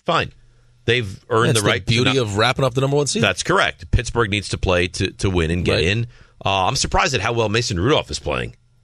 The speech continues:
Speaker 1: It's
Speaker 2: But that
Speaker 1: ano-, it's
Speaker 2: offense
Speaker 1: another
Speaker 2: looks
Speaker 1: guy,
Speaker 2: I know.
Speaker 1: the third string quarterback that comes in and looks good.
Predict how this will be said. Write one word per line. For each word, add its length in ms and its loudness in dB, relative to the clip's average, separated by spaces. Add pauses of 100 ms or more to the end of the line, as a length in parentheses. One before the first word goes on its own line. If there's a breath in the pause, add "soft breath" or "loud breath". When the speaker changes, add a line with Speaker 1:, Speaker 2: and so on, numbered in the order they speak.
(200)
Speaker 1:
It's 80 -6
Speaker 2:
But 100 2
that 60 2
Speaker 1:
ano-, 140 2
it's 40 -
Speaker 2:
offense 120 2
Speaker 1:
another 160 2
Speaker 2:
looks 120 0
Speaker 1:
guy, 300 -2 (120)
Speaker 2:
I 120 0
know. 140 2
Speaker 1:
the 80 2
third 180 2
string 180 -2
quarterback 420 0
that 80 -6
comes 260 0
in 60 2
and 80 2
looks 200 -2
good. 300 -2